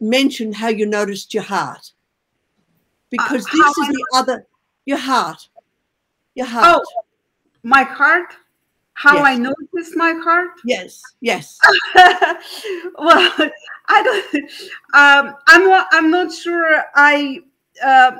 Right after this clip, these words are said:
Speaker 2: I understand what you mean, but, um, my journey, what, what happened was
Speaker 1: To your
Speaker 2: that
Speaker 1: heart.
Speaker 2: Yeah.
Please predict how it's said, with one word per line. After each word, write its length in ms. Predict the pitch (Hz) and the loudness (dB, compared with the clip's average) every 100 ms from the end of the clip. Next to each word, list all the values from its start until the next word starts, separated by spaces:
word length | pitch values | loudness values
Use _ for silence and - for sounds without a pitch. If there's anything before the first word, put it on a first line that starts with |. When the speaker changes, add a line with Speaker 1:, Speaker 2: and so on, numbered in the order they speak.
| - | -4
Speaker 2:
I 140 | 277 285 | 0 2
understand 680 | 269 269 - - 285 285 262 | 0 -6 -12 -10 -6 -6 -8
what 280 | 247 240 - | -10 -12 -12
you 100 | 240 | -4
mean, 540 | 269 370 320 269 254 | 2 2 2 -6 -8
but, 220 | 254 247 - _ _ _ _ - | -2 -2 -4 _ _ _ _ -2
um, 300 | 285 269 262 - - | 4 4 2 -10 -10
my 380 | 262 269 277 226 | -6 0 0 -2
journey, 680 | 220 320 370 370 320 285 - | -6 -4 -2 0 -2 -6 -12
what, 480 | - 226 277 269 _ _ | -18 -8 -6 -8 _ _
what 320 | 294 254 269 | -16 -12 -12
happened 580 | - 302 330 381 330 254 | -10 -6 -4 -4 -6 -8
was 380 | 247 226 220 214 | -8 -10 -10 -8
Speaker 1:
To 80 | 233 | -2
your 100 | 214 | -2
Speaker 2:
that 120 | 214 | -2
Speaker 1:
heart. 320 | 196 139 - _ _ _ _ _ _ _ _ | -6 -8 -12 _ _ _ _ _ _ _ _
Speaker 2:
Yeah. 400 | 269 294 202 190 | -2 2 0 -2